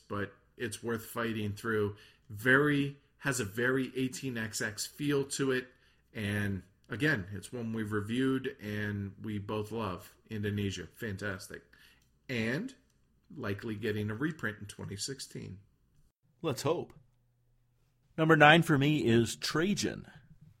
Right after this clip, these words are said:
Speaker 2: This is Stefan Feld's high watermark, in my opinion. He,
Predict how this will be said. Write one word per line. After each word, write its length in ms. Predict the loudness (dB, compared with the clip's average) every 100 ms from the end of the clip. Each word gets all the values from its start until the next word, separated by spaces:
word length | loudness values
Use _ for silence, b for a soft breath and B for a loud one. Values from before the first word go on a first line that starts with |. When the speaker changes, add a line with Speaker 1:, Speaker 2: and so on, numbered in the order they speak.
| _ _ _ _ _ _ -4
Speaker 2:
This 200 | -2 2
is 140 | 2
Stefan 480 | 4 4 6 4 4
Feld's 380 | 6 6 4 4
high 180 | 6
watermark, 580 | 8 6 6 4 2 0
in 100 | -2
my 160 | 0 0
opinion. 480 | 0 -6 -6 -8 -10
He, 240 | -6 -6